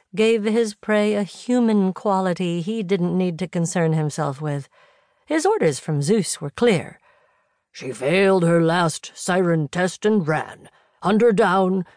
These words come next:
and bring her back to me." It was not Erebus's place to question Zeus's command. The king of the gods could have ordered Erebus to kill the trainee, which he'd done in the past and would do again when called upon, because it was his duty,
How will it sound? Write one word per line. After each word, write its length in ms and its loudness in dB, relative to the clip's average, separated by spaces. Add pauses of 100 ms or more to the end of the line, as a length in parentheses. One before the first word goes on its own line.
and 220 -6
bring 240 2
her 140 4
back 300 -2
to 120 -4
me." 300 -8 (1000)
It 120 -2
was 160 -4
not 260 0
Erebus's 500 2
place 400 -2
to 100 -10
question 580 -6
Zeus's 400 -4
command. 640 -2 (640)
The 100 -6
king 220 2
of 100 2
the 80 0
gods 420 0
could 180 -4
have 120 -2
ordered 300 2
Erebus 380 0
to 100 -8
kill 240 -2
the 100 -2
trainee, 580 -2 (280)
which 240 -6
he'd 200 -4
done 200 0
in 100 0
the 80 -2
past 540 -4
and 240 -2
would 260 -2
do 180 -2
again 500 0
when 220 -2
called 280 0
upon, 440 -4
because 540 -2
it 160 -6
was 300 -4
his 200 -12
duty, 500 -2